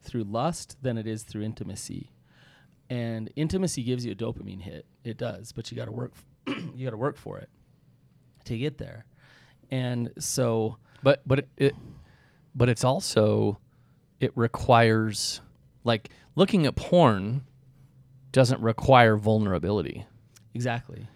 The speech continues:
Speaker 2: But having sex with my partner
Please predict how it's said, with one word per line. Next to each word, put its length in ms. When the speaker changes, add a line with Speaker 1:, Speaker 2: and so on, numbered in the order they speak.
Speaker 2:
But 240
having 460
sex 460
with 360
my 100
partner 640